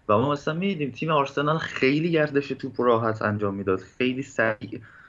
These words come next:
توپ رو، اه، جریان بازی رو عوض می‌کرد. فاصله بین خط دفاع و حمله‌اش کم بود به خاطر حضور خوب وینگ بک ها، ساکا و بیرین عالی بازی کردن توی این بازی. و البته که توماس پارتی بهترین بازیکن، ما گفتیم دیگه، اگر آرسنال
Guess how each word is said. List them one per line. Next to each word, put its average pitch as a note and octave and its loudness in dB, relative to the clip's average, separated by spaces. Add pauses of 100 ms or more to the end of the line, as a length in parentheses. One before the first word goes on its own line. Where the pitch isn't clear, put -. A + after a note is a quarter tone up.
(140)
توپ C3 -6
رو، A#2+ 0
اه، G#2+ 4
جریان A2 0
بازی G#2 -2
رو G2 2
عوض G2+ 0
می‌کرد. G2+ -6
فاصله A2+ -2
بین C3 0
خط G#2+ -4
دفاع A2 0
و G#2+ 0
حمله‌اش A2+ 0
کم B2+ -2
بود B2 -4
به A2+ 2
خاطر A2 -2 (360)
حضور A#2+ 0
خوب C3 2
وینگ B2 0
بک A2 2
ها، A2 -6
ساکا A2 -2
و - -10
بیرین A2+ 0
عالی G#2 0
بازی B2+ 0
کردن A2 -2
توی G#2+ -4
این G2 -2
بازی. F2+ -2 (480)
و G2+ 2 (920)
البته A2+ 2
که - -6
توماس A#2+ -4
پارتی A#2+ -2
بهترین A#2+ 2
بازیکن، A#2 -2
ما B2 -2
گفتیم A#2 -2
دیگه، G2+ 4
اگر G#2+ 4
آرسنال G#2+ 0